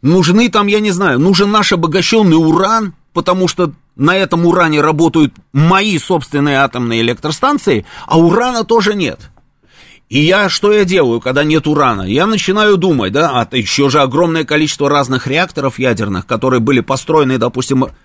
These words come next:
вот этими нехорошими русскими, да, и они заточены под наши твелы.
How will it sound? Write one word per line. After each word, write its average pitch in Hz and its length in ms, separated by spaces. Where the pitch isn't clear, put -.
вот 139 180
этими 135 240
нехорошими 139 640
русскими, 131 520
да, 127 160
и 151 120
они 139 240
заточены 139 540
под 151 220
наши 196 300
твелы. 131 440